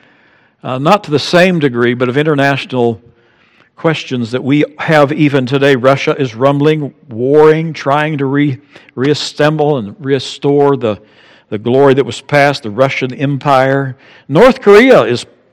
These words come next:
kind of posturing again, missile testing. China is defiant, hungry for growing dominance over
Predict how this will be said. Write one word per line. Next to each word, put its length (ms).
kind 200
of 180
posturing 680
again, 560
missile 440
testing. 720
China 420
is 260
defiant, 600
hungry 380
for 300
growing 420
dominance 760
over 340